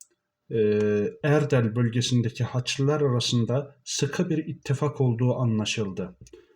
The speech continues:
Avusturyalılar Erdellilerden askeri destek istiyordu. İki kafir ordusu birleşecek ve ehli İslam'a karşı beraber harekete geçeceklerdi. Planları bu doğrultudaydı.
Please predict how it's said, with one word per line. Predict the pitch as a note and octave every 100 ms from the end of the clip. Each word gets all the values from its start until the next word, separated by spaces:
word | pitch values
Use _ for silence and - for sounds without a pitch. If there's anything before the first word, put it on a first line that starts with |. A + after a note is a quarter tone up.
| _ -
Avusturyalılar | B2 B2+ - F3+ F#3 F3+ E3+ E3+ F#3 F3+ - _ _ -
Erdellilerden | D3 D#3 D3 C#3 C3+ B2+ A#2 A2+ G#2 D3 E3
askeri | D3 - - C#3 E3+ D3+
destek | C3+ - C#3+ C3+ - - -
istiyordu. | - - A2+ G2+ F2+ E2 - - - _ -
İki | C#3 - -
kafir | C#3+ C3+ C3 D#3
ordusu | C3+ A#2 A#2 - A2
birleşecek | A#2+ B2+ B2 D3 D3+ F3+ - - _ -
ve | C#3+
ehli | C#3+ D#3 C3 D3+
İslam'a | C3+ - C3 B2+ D3 C3+
karşı | A#2 A2 - F3 F3+ _ _ -
beraber | C#3+ C#3+ C3+ B2+ - - _
harekete | - B2 - A#2+ A2+
geçeceklerdi. | A2+ - G#2+ G2+ G2+ G2 F2 - - _ _
Planları | - D3+ C3+ B2+ C3+ E3+
bu | E3 C3+
doğrultudaydı. | A#2+ A2 G#2 F#2+ G2+ F#2 F2+ D#2